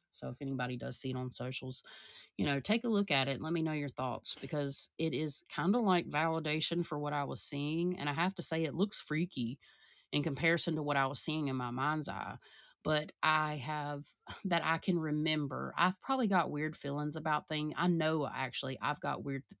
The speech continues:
feelings about things and taken pictures and captured something, but this is the very first time that I've seen something in my mind's eye,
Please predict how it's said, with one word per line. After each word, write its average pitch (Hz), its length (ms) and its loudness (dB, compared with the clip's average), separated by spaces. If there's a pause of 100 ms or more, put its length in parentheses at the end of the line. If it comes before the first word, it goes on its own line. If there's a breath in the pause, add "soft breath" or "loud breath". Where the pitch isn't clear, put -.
feelings 143 340 -2
about 135 300 -2
things 139 280 -2
and 131 260 -4
taken 143 320 -4
pictures 135 400 -4
and 120 120 -6
captured 131 500 -4
something, 151 480 -4 (460 loud breath)
but 165 140 -4
this 160 180 0
is 156 120 -2
the 151 100 -2
very 139 240 -2
first 139 320 -4
time 139 300 0
that 127 200 -2
I've 139 200 0
seen 139 480 0 (100)
something 147 480 -2
in 135 100 0
my 131 160 0
mind's 131 440 -2
eye, 127 400 2